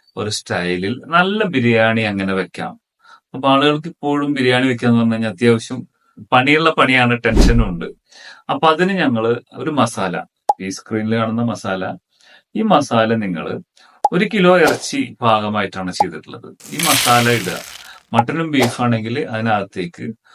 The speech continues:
ഒരു നാനൂറ് മുതൽ അറുന്നൂറ് മില്ലി വെള്ളം ഒഴിക്കുക. എന്നിട്ട്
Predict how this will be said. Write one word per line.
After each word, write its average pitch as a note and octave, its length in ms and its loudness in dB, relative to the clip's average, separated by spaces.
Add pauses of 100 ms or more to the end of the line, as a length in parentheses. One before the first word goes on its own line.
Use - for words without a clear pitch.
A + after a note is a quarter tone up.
(220)
ഒരു D#3 100 -2
നാനൂറ് D3 600 2
മുതൽ B2 240 0
അറുന്നൂറ് G2 560 0
മില്ലി G2+ 360 -2
വെള്ളം F#2 440 -4
ഒഴിക്കുക. E2 380 -8 (540)
എന്നിട്ട് A2+ 220 -6